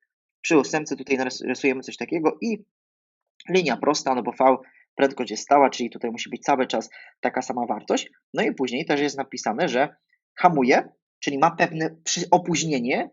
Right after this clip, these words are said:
stałe, znowu jest napisane stałe, w związku z tym też mamy do czynienia z funkcją liniową, więc łączymy, y, i,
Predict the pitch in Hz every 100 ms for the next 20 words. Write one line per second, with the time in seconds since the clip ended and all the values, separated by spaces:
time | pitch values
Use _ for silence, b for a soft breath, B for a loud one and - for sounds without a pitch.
0 | _ _ _ _ _ _ _ - _ -
1 | - - 170 127 131 370 - 101 143 190
2 | 147 135 127 - 131 131 127 156 160 156
3 | 160 - 135 175 185 151 139 - 143 147
4 | - 147 - 139 147 - 151 208 b b
5 | b - 262 170 156 175 165 165 - -
6 | 131 - 233